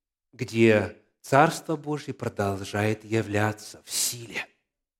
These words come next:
В послании к евреям в шестой главе эти реалии описаны так, стихи четвёртый и пятый. Евреям шестая глава, стихи четвёртый и пятый.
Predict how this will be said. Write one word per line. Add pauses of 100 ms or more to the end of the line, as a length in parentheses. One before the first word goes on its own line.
(680)
В
послании
к
евреям (420)
в
шестой
главе (400)
эти
реалии
описаны
так, (140)
стихи
четвёртый (460)
и
пятый. (180)
Евреям
шестая
глава,
стихи
четвёртый
и
пятый.